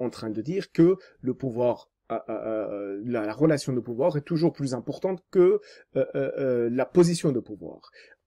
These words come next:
Il se peut que c'est le cas, effectivement, mais c'est pas toujours le cas. Donc, la seule chose qu'on est en train de dire, notamment en utilisant la métaphore d'iceberg,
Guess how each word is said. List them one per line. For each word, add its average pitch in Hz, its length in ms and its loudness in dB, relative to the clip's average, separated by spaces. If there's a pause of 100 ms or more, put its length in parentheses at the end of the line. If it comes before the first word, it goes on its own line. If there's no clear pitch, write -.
(220)
Il 196 120 6
se - 140 4
peut 220 220 2
que 196 100 0
c'est 160 160 2
le 127 140 2
cas, 180 260 0
effectivement, 147 720 -4 (220)
mais 151 260 2
c'est - 440 -2
pas - 280 -8
toujours 165 360 -2
le 147 120 2
cas. 147 300 -4 (320)
Donc, 175 220 4 (440)
la 156 160 6
seule - 200 0
chose 196 260 -2
qu'on 139 140 0
est - 20 0
en 120 100 -4
train 127 140 -8
de 117 80 -2
dire, 117 240 -4
notamment 127 480 -2
en 131 100 -6
utilisant 131 440 -2
la 117 80 -4
métaphore 117 420 -8
d'iceberg, 131 400 -2